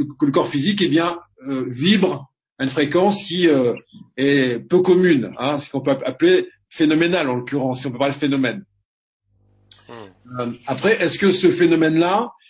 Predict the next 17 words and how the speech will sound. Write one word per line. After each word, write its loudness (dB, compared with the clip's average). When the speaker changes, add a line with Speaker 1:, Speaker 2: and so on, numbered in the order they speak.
Speaker 1:
il -4
serait 0
aujourd'hui 4
de 6
plus 0
en 2
plus, -4
euh, 4
prégnant, 0
de -6
plus -2
en 0
plus, -4
euh, 2
euh, -2
observable ? -2
Euh, -2